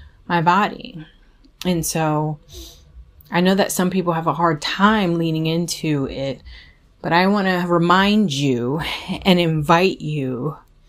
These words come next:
that where and when you can, and to actually make it a priority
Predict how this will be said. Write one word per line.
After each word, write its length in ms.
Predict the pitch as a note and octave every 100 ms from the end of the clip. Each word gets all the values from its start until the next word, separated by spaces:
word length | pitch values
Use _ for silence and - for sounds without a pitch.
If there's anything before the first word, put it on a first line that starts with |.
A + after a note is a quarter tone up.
| _ - - - - - - -
that 340 | D#3 C#3 -
where 380 | - E3 F3 F#3
and 160 | G3 F#3
when 180 | F#3
you 100 | G3
can, 760 | G3+ - F#3+ F#3+ C3 E2+ B2+ D3+ - -
and 440 | G#3 G#3+ F3 D3
to 100 | -
actually 460 | - C#3+ D3 - F#3
make 280 | E3 E3 E3
it 140 | -
a 60 | F3+
priority 1160 | - - E3 E3 G3 A#3+ G#3 D3 C3 A2+ D3